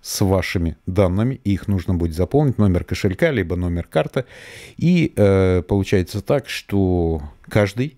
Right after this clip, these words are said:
из вас будет получать деньги. И чем больше друзей вы сюда пригласите и знакомых, которые нравятся направления такие, как «дари, получай»,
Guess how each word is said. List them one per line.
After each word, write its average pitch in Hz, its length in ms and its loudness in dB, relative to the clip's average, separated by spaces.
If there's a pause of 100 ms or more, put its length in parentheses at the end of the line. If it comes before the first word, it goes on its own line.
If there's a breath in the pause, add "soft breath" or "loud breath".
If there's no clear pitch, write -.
из 92 180 -4
вас 85 460 -2 (180)
будет 95 540 0 (120)
получать 87 640 -2 (220)
деньги. 90 440 2 (920 loud breath)
И 151 300 4
чем 98 320 0
больше 98 360 0
друзей 92 560 0
вы 92 380 0
сюда 98 320 0
пригласите 95 540 -2
и - 160 -2
знакомых, 95 520 0
которые 120 380 0
нравятся 92 580 0
направления 92 640 0
такие, 90 400 -4
как 82 300 -2
«дари, 139 180 0
получай», 110 680 0